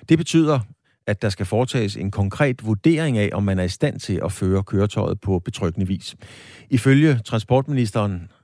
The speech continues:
er der altså netop en undtagelse i loven for borgere,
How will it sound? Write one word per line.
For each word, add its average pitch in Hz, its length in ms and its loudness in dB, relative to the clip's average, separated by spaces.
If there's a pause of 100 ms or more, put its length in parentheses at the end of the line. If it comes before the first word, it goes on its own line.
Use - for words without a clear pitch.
(260)
er 110 100 4
der 127 60 2
altså 104 260 2
netop 117 460 2
en 104 180 -2
undtagelse 135 560 0
i 101 40 4
loven 92 320 0
for 98 120 -2
borgere, 87 440 0